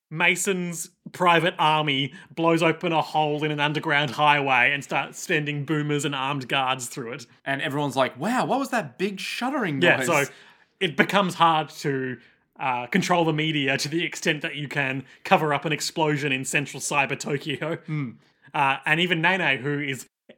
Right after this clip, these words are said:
Speaker 1: pondering getting lunch with her colleague Megu,
Speaker 2: Megu.
Speaker 1: uh, is distracted by that, b-, by the need to scramble all units. Uh,
Speaker 2: And she's like, "Man, fuck this, night sabers."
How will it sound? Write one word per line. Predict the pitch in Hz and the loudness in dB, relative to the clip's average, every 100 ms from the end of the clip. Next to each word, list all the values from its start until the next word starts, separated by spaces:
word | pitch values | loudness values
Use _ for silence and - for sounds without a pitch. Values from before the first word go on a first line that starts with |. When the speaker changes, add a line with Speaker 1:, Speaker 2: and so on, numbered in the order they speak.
| - | -10
Speaker 1:
pondering | - 294 277 269 262 233 | 4 4 6 4 4 4
getting | 220 247 | 2 0
lunch | 226 175 208 151 - | 2 6 6 4 -2
with | 175 | -2
her | 151 165 160 151 - - _ - | 0 0 0 -2 -6 -20 _ -10
colleague | - 202 202 185 | 2 4 4 2
Megu, | 151 127 160 196 156 139 190 - _ | -4 -4 0 2 2 0 -4 -8 _
Speaker 2:
Megu. | 117 117 120 123 - - - 101 - _ | -10 0 2 2 0 -6 -6 -10 -12 _
Speaker 1:
uh, | 143 139 143 143 - _ _ _ 202 | 0 2 2 0 -10 _ _ _ -2
is | 180 | 0
distracted | 185 - 190 202 | 0 2 2 2
by | 160 156 | 0 2
that, | 190 151 - | 4 2 -2
b-, | 156 170 | -8 -8
by | 143 156 160 | -2 2 2
the | 165 | 2
need | 160 160 156 | -4 -6 -4
to | 156 | -4
scramble | 131 - 165 147 160 147 160 | -2 -4 2 2 2 -2 -2
all | 147 143 | -4 -4
units. | 143 139 151 139 - - - - - | -4 -2 -4 -4 -8 -4 -4 -6 -8
Uh, | 156 135 110 - _ _ - _ _ - | -4 -4 -4 -10 _ _ -20 _ _ -4
Speaker 2:
And | 135 135 | -2 -2
she's | - 151 127 | -4 -4 -2
like, | 143 127 - 156 | 0 -2 -2 -10
"Man, | 165 185 180 | -2 -2 -2
fuck | - 208 - | -2 -2 0
this, | 180 165 - | 0 0 -2
night | 151 190 180 - | 0 6 6 4
sabers." | - 151 127 107 107 | 4 4 4 -2 -12